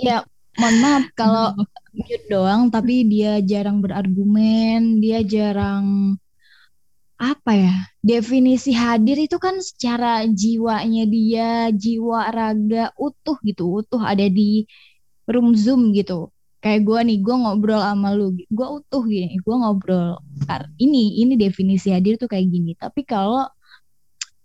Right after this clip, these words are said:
Speaker 1: cuma hadir buat login doang, mohon maaf nih. <laughs>
Speaker 2: Login doang, tutup kamera.
Speaker 1: Iya,
Speaker 2: Tinggal
Speaker 1: itu mah.
Speaker 2: tidur.
Speaker 1: Hmm, siapa
Speaker 2: Aduh.
Speaker 1: tuh?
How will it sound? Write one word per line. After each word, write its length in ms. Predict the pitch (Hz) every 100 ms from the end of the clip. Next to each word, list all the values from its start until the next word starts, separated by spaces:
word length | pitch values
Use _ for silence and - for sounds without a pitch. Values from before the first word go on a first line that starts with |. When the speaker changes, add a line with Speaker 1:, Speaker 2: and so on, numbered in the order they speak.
| _
Speaker 1:
cuma 480 | - 226 220 214 208
hadir 560 | 208 220 208 220 214 226
buat 240 | 220 214
login 480 | 220 240 214 220 233
doang, 480 | 233 262 254 247 226
mohon 160 | 208
maaf 240 | 226 285 285
nih. 480 | 254 240 240 247 220 202 190 _ _ _ - _
<laughs> 1200 | - - - - _ _ - - - - _ _
Speaker 2:
Login 480 | - 311 302 302 302
doang, 320 | 294 294 302 302 330 - - - - - -
tutup 240 | 208 240
kamera. 480 | 214 214 196 240 - 311 277 233 254 233 -
Speaker 1:
Iya, 240 | 262 247 254
Speaker 2:
Tinggal 580 | 226 285 233 226 220 202
Speaker 1:
itu 160 | 220 233
mah. 160 | 208
Speaker 2:
tidur. 380 | 202 202 202 202 208 247 - _ - _ _ -
Speaker 1:
Hmm, 320 | 240 233 214 196 180 - _
siapa 360 | 240 240 226 247
Speaker 2:
Aduh. 80 | 247
Speaker 1:
tuh? 180 | 233 196